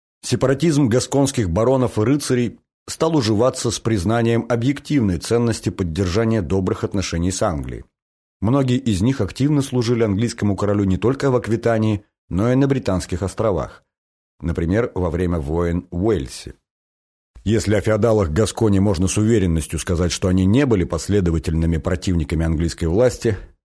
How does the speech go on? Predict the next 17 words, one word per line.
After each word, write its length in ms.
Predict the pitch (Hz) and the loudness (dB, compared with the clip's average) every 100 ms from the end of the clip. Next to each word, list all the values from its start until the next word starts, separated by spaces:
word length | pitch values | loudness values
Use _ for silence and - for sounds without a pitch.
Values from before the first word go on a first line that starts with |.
| _ - | _ -2
то 80 | |
горожане, 440 | 110 143 139 160 156 | 2 4 4 4 4
безусловно, 560 | 131 131 127 139 131 | 2 2 2 2 2
стали 320 | 123 - 107 107 | 0 0 2 4
её 200 | 101 101 | 2 2
союзниками 640 | 90 85 90 87 85 87 | 0 0 2 0 0 -2
и 180 | 87 92 | -2 0
опорой. 560 | 85 - 82 65 58 - _ _ _ _ _ _ _ _ _ _ _ _ _ _ - | -2 -2 -4 -4 -8 -16 _ _ _ _ _ _ _ _ _ _ _ _ _ _ 0
Этот 260 | 147 143 - | 2 2 0
союз 380 | 131 147 151 | 2 2 2
основывался 920 | 104 - 139 131 127 131 - 123 120 - | 0 0 2 2 4 2 2 2 2 2
не 180 | 120 139 | 2 0
только 380 | 139 151 98 95 | 2 2 2 2
на 160 | 95 | 2
общности 640 | 104 117 - 107 - 110 - | 2 0 0 -2 -2 -4 -2
экономических 800 | 101 98 92 92 90 90 95 - | -2 0 2 2 0 -4 -4 -2
интересов. 640 | 92 113 113 85 67 - | 0 0 0 -2 -6 -16